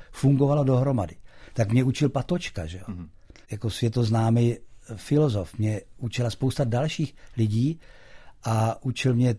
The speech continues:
Speaker 1: profesor Tardy, Odehnal a tak dále, tak dále. A to byli lidé, kteří sice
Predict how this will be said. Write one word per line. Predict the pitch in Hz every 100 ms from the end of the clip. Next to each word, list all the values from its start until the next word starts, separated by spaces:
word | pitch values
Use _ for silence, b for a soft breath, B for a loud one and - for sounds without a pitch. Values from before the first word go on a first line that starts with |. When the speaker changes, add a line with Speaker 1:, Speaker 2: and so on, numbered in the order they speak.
| -
Speaker 1:
profesor | 117 104 123 135
Tardy, | 117 139 143 107 95
Odehnal | 117 127 113 98 90
a | -
tak | 139 110
dále, | 110
tak | 107 92
dále. | 92 92 127 - B B B B
A | 110 104
to | - 120
byli | 147
lidé, | 156 135 139 151
kteří | - - 139 - 165 170 170 b b b b b - -
sice | 107 131 - 160 143